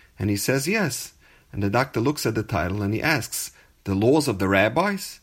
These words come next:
Rabbis have different rules?" And Rav Reisman says, "No, the laws of Ribbis." "What is Ribbis?" asked the doctor. "A Jew is not allowed to lend money with interest," says Rav Reisman.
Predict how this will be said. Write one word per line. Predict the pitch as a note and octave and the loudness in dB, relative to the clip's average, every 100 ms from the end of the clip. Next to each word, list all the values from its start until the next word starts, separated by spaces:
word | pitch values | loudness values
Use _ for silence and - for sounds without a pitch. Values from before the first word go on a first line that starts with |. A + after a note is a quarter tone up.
| _ _ - | _ _ 2
Rabbis | A#2+ D3 C#3 A2+ | 8 8 8 4
have | A2+ F#2+ | 2 2
different | C#3 C#3+ F2 | 2 2 2
rules?" | G#2 B2 G#3+ - - _ _ _ - - - _ - | 4 4 2 -4 -14 _ _ _ -20 -20 -20 _ -6
And | G2 | -2
Rav | F#2+ G2 | 0 2
Reisman | A#2+ A#2+ A2+ | 2 2 -2
says, | A2 G2+ G#2 | -2 -2 -2
"No, | F3 F#3+ F#2 - - - - | -2 -2 -4 -12 -20 -12 -2
the | G#2+ | 2
laws | B2 E3+ C#3 | 6 4 4
of | G#2+ G#2 | 0 4
Ribbis." | F3+ D#3 F#2+ - - - _ - _ _ _ - | 6 6 0 -8 -12 -16 _ -20 _ _ _ 2
"What | A#2 | 4
is | C3 C3+ | 4 4
Ribbis?" | G3 C3 - | 2 2 2
asked | A2+ G2+ G#2 | 2 2 -2
the | |
doctor. | G2 E2 - - G1+ - _ _ _ _ - | -4 -4 -6 -10 -12 -16 _ _ _ _ -10
"A | G2 | -4
Jew | F#2+ E3 E3 | 4 6 6
is | B2 | 4
not | C#3 C#3+ | 2 4
allowed | B2+ C#3+ D3 D3 | 2 2 0 0
to | A2 | 0
lend | C3 C#3 C3 | 2 2 2
money | C3 C3 | 2 2
with | G#2+ G#2 - | 0 0 0
interest," | A2+ - C#2 - | 0 0 -4 -2
says | F2 F2 | -2 -2
Rav | E2+ F2+ | -2 -2
Reisman. | F2 E2 F2 | -2 -4 -8